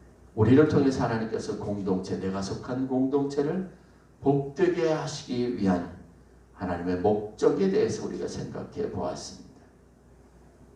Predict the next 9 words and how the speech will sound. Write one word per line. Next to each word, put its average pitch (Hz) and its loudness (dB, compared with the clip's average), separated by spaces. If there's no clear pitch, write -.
근데 147 6
다른 165 6
사람들을 127 4
축복해야 202 4
할 170 0
사명이 147 2
우리에게 127 0
있다는 - -6
것, - -16